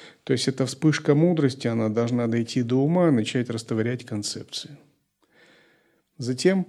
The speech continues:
эта стадия должна пройти еще глубже, и она должна уничтожить отождествление с умом, разрушить механизм отождествления с эго, антахкарана, это называется манонаша.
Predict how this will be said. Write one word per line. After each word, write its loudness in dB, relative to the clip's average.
эта -2
стадия 4
должна 2
пройти 0
еще 0
глубже, 2
и -4
она 0
должна 2
уничтожить 2
отождествление -2
с -8
умом, -4
разрушить 2
механизм 2
отождествления 0
с -10
эго, 0
антахкарана, -4
это -6
называется -4
манонаша. 0